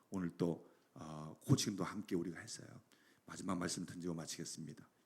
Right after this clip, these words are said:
여러분, 우리 안에도 누구에게나 다 빛이 들어있습니다. 어두움 보지 마시고, 어두움의 시각으로 세상을 보지 마시고, 여러분 가운데 마음을 열고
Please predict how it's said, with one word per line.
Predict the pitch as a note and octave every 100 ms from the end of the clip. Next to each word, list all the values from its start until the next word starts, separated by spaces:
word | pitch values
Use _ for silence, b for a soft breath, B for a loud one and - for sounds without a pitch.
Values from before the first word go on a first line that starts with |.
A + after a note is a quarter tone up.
| -
여러분, | E2 F#2+
우리 | G#2 F#2+
안에도 | F2 F2 C#3+ G#3+ B B B B
누구에게나 | - F#2+ F#2+ F2 F2
다 | - -
빛이 | - C#3+
들어있습니다. | - B2+ A2+ - - - - - - _ - - - - - - b b b b b b -
어두움 | - A2 F#2
보지 | F2 F2
마시고, | F2 C#2+ - - - -
어두움의 | A2 A2+ A2+ A2
시각으로 | - G#2 G2 G2+ F#2+
세상을 | - F2+ F2
보지 | F#2 F2
마시고, | E2+ - - - - _ _ b b b b b
여러분 | - E2+ E2+
가운데 | F2
마음을 | F2 E2+ F#2+ A2 G#2+
열고 | E2 F2 -